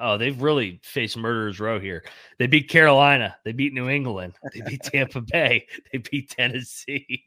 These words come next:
Speaker 1: <laughs> Who's the best team, Ten-, or Tampa Bay?
Speaker 2: <laughs> Probably.
Speaker 1: Every,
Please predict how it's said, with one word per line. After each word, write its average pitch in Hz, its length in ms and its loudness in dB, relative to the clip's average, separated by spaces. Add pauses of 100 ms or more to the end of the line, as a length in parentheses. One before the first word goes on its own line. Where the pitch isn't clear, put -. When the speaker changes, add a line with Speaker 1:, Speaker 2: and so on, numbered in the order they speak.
(280)
Speaker 1:
<laughs> - 220 -16
Who's 247 180 2
the - 60 -12
best 240 260 4
team, 214 240 4
Ten-, 165 200 0
or 151 320 0
Tampa 165 300 -2
Bay? 156 420 0 (460)
Speaker 2:
<laughs> 196 320 -6
Probably. 147 840 -2 (360)
Speaker 1:
Every, 170 320 0